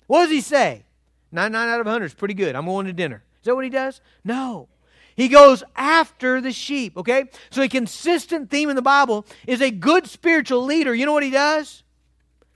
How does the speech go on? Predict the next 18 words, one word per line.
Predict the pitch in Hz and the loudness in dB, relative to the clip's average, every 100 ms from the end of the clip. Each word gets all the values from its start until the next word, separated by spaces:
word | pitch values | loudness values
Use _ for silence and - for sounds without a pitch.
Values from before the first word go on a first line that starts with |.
| _ _ | _ _
He, | - 254 - _ _ _ | -12 -12 -12 _ _ _
he's | - 208 202 | -10 -8 -4
not, | 262 285 - _ - | -4 -4 -6 _ -14
he's | 214 | -8
not | 285 - | -8 -4
focused | 269 240 240 | -6 -6 -10
on | 240 | -8
himself. | 214 185 - 262 214 _ _ _ _ _ - | -8 -12 -12 -12 -12 _ _ _ _ _ -18
He's | - | -8
focused | 277 277 214 | -8 -8 -8
on | 226 | -8
the | 196 | -8
sheep, | 277 254 | -10 -12
and | 220 | -8
he's | 220 185 | -8 -6
willing | 254 240 | -6 -6
to | |
go | 190 214 | -2 -4